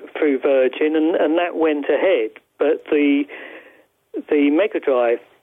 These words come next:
system, we, we actually finished it all. It was just never published,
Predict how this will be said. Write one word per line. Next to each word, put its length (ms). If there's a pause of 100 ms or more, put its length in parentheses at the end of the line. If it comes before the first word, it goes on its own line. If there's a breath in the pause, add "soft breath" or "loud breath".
(140)
system, 540 (220)
we, 180 (120)
we 260
actually 320 (100)
finished 320
it 100
all. 320 (440)
It 160
was 160
just 180
never 220
published, 560